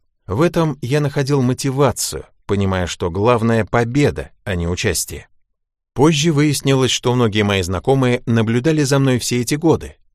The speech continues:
Это возлагало на меня ещё большую ответственность. Ну а после того, как я добился определённого успеха, мне стали писать,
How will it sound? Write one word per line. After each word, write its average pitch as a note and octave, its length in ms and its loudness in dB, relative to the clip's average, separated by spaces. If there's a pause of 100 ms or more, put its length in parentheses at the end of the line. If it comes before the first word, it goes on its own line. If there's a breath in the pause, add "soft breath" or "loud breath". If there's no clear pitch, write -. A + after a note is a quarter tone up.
(120)
Это E2+ 520 -2
возлагало F#2+ 600 0
на F#2+ 80 -2
меня G2 300 -2
ещё G2 300 -2
большую G#2 640 -2
ответственность. E2 1000 -6 (540)
Ну F2 140 -4
а D#2+ 100 -4
после F2 320 -6
того, F2+ 240 -2
как F2 180 -6
я F2+ 120 -2
добился F#2+ 480 -2
определённого G#2 760 -2
успеха, B2 580 0 (360)
мне B2+ 260 -2
стали D3+ 280 -6
писать, - 600 -8